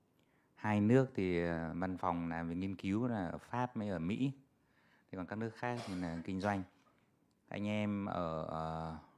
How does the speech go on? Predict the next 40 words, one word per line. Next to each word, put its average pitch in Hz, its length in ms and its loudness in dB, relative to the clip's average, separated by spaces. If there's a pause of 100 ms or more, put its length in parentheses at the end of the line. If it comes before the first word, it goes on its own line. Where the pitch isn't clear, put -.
(240)
ở 80 200 -4
các, 117 240 -4 (300)
ở 85 100 -2
nước 117 160 0
ngoài 98 420 4 (500)
thì 90 180 -2
đến 85 260 4
là 110 420 2
các 113 200 -2
tỉnh 92 300 6
của 78 100 0
nước 104 120 2
ngoài, 101 340 2 (500)
từ 98 100 -2
ngoài 90 240 4
tổng 78 200 0
giám 80 140 2
đốc 127 160 0 (180)
thì 87 140 -2 (100)
đến 87 200 0
các 107 60 -4
giám 95 220 2
đốc 127 140 4
của 87 120 -2
các 101 220 -4
tỉnh. 85 120 -8 (840)
Ở 78 80 -6
Việt 82 140 -2
Nam 98 440 4
thì 87 100 2
hôm 95 160 2
nay 92 400 4
cũng 87 220 0
có 87 260 4
đầy 95 160 6
đủ 80 280 6
các 98 160 2
cái 107 80 4
giám 98 240 4
đốc, 123 140 6